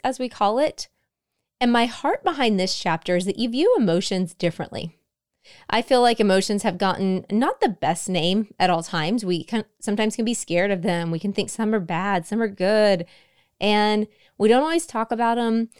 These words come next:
but I think it's time we start talking about them. And that's my heart for this chapter. I want to encourage you throughout this whole journey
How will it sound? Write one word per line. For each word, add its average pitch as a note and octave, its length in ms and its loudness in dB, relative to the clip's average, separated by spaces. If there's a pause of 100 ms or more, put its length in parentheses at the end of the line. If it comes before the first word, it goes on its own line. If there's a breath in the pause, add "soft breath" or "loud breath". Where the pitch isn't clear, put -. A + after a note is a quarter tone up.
(480 soft breath)
but B3 140 -2
I C4+ 80 2
think E4 180 0
it's F#4 140 0
time C#4+ 180 0
we C#4+ 80 -2
start C#4 160 -4
talking A3+ 300 -6
about F3 260 -2
them. D#3+ 320 -2
And F#3 220 0
that's G3+ 180 -2
my A3 120 0
heart - 180 -4
for A#3 80 -2
this F#3+ 180 -2
chapter. D4 500 -2 (600)
I A3 600 2 (680)
want C4 200 -2
to F4+ 120 2
encourage F#3 720 -2
you D#3 300 -6
throughout A3 360 0
this C#4 200 -2
whole F#3+ 300 0
journey D#3 540 -6